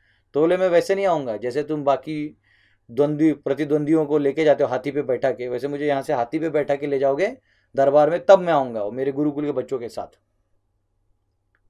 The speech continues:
तो जब, जब आए तो गुरुजी को पता चला कि ये ऐसा बोल दिया है, तो बोले, "कोई बात नहीं, लेकिन तुम्हारी इच्छा है तो जाओ।" तो उनको दूसरे दिन हाथी से लाया गया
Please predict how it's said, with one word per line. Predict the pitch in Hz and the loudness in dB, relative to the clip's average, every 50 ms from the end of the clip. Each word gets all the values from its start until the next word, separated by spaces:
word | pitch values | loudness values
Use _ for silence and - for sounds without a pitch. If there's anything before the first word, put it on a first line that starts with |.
| _ _ _ _ _ | _ _ _ _ _
तो | 113 110 | -16 -12
जब, | 107 120 120 117 117 _ _ _ _ _ 147 127 123 - - | -6 -6 -6 -8 -8 _ _ _ _ _ -20 -20 -20 -20 -20
जब | 139 113 110 123 120 | -18 -10 -8 -4 -2
आए | 120 120 135 143 143 | 0 2 2 0 0
तो | 139 135 | -2 -4
गुरुजी | 120 120 123 120 127 | -8 -6 -8 -8 -6
को | 139 139 | -8 -6
पता | 123 123 117 120 143 | -6 -6 -4 -4 -4
चला | 127 143 139 139 | -4 -2 -4 -4
कि | 135 131 139 | -6 -6 -6
ये | 135 135 131 | -4 -4 -4
ऐसा | 123 135 147 | -2 -2 -4
बोल | 139 131 131 135 | -2 -2 -4 -4
दिया | 139 139 135 127 120 | -4 -6 -6 -6 -6
है, | 113 113 117 _ _ | -8 -14 -18 _ _
तो | - 123 | -16 -14
बोले, | 120 123 127 131 | -12 -8 -10 -8
"कोई | 131 - 165 | -4 -4 -2
बात | 160 156 147 135 139 | 2 2 0 0 0
नहीं, | 139 131 | -6 -8
लेकिन | 135 135 | -8 -8
तुम्हारी | 127 156 147 143 147 147 | -8 -6 -4 -4 -2 -4
इच्छा | 147 123 - - 156 | -4 -8 -4 -2 -2
है | 147 | -2
तो | 147 135 | -2 -6
जाओ।" | 117 117 110 101 90 - _ _ _ _ _ _ _ _ _ _ _ _ _ _ _ _ _ _ | -6 -4 -4 -4 -6 -10 _ _ _ _ _ _ _ _ _ _ _ _ _ _ _ _ _ _
तो | 127 | -8
उनको | 131 123 113 - 139 | -8 -6 -4 -4 -4
दूसरे | 127 131 117 143 139 139 | -4 -4 -6 -4 -4 -4
दिन | 139 139 | -4 -6
हाथी | 117 113 123 123 - 143 | -6 -6 -6 -6 -6 -10
से | 135 - 151 | -8 -8 -6
लाया | 139 131 127 123 123 127 123 | -4 -2 0 0 0 0 -2
गया | 120 110 101 98 - | -4 -6 -8 -10 -12